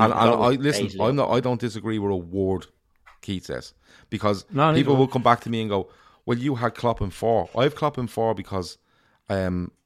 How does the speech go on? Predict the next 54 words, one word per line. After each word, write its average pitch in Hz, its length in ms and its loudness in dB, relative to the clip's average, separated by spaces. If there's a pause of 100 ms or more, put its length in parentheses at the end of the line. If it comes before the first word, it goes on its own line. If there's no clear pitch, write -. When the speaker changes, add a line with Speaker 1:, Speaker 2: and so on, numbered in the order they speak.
(800)
Speaker 1:
of 92 240 -4
what 107 220 0
the, 104 180 -6 (440)
what 107 240 -2
these 107 380 -8
three 110 240 -6
in 95 100 -6
front 104 240 -8
of 85 60 -14
him 87 200 -8
have, 92 240 -8
A, 107 220 -2
done 104 240 -4
for 98 100 -12
the 87 80 -12
club, 104 300 -6 (480)
and 104 220 0
won 101 340 0
Speaker 2:
Yeah. - 80 -18 (360)
Speaker 1:
and 98 180 0
sacrificed - 920 -4
in, 98 160 -6
in 92 180 -6
the, 87 220 -6
in 92 140 -8
the 85 60 -8
Speaker 2:
Yeah. 85 40 -10
Speaker 1:
case 90 340 -10
of 82 60 -20
Dalglish. 82 440 -8 (300)
That's 107 220 -2
why 101 120 0
I 87 40 2
had 90 160 -4
him 85 80 -6
at 82 60 -8
number 90 220 -6
four, 90 300 -4
but 82 140 -6 (680)
I'd 107 160 2
happily 107 380 0
walk 87 240 -2
away 85 240 -6
here 82 160 -6
with 80 120 -16
Klopp 92 220 -8
going 85 220 -8
number 85 180 -8
Speaker 3:
Mm-hmm. 80 140 0
Speaker 1:
one 85 240 -6
or 85 120 -6
number 82 240 -6
two. 92 300 -8
But 82 160 -10